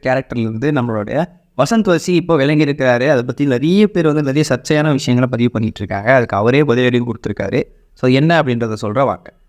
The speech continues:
ஃபர்ஸ்ட் ஆஃப் ஆல் வந்து அவர்கிட்ட வந்து அவரு ஜீ தமிழ் நடிச்சிட்டு இருந்திருக்காரு. அதை வந்து பேசாம வந்து டீம் என்ன சொல்லியிருக்காங்க அப்படின்னு பார்த்தீங்கன்னா, "நீங்க ஒரு டூ months or த்ரீ months இந்த சீரியல் எங்களுக்காக நடிச்சு கொடுங்க போதும்" அப்படின்ற மாதிரியும் சொல்லியிருக்காங்க. அவர் நடிக்கும் போதே நல்லா யோசிச்சிருக்கிறாராம்.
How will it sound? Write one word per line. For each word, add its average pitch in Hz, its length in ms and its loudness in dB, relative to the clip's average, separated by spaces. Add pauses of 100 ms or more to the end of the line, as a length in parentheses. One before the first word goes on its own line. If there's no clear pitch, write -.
(140)
ஃபர்ஸ்ட் 214 320 0
ஆஃப் 180 60 4
ஆல் 180 100 4
வந்து 160 240 2
அவர்கிட்ட 139 420 2
வந்து 135 240 2
அவரு 127 280 2
ஜீ 165 100 2
தமிழ் 151 300 0
நடிச்சிட்டு 123 380 -4
இருந்திருக்காரு. 107 640 -2
அதை 107 240 0
வந்து 117 340 -2
பேசாம 160 360 2
வந்து 143 260 -2
டீம் 151 180 2
என்ன 131 140 2 (120)
சொல்லியிருக்காங்க 117 520 0
அப்படின்னு 110 200 -6
பார்த்தீங்கன்னா, 107 480 -2 (300)
"நீங்க 175 220 2
ஒரு 156 220 0
டூ 233 220 4
months 226 200 0
or 190 80 2 (120)
த்ரீ 175 40 -2
months 175 300 -2
இந்த 151 200 -4
சீரியல் 147 260 0
எங்களுக்காக 127 460 -2
நடிச்சு 135 220 -2
கொடுங்க 120 240 0
போதும்" 120 380 2
அப்படின்ற 110 280 0
மாதிரியும் 107 300 4 (120)
சொல்லியிருக்காங்க. 107 440 -2
அவர் 120 280 4
நடிக்கும் 127 320 0
போதே 131 140 2
நல்லா 123 200 2
யோசிச்சிருக்கிறாராம். 117 880 -2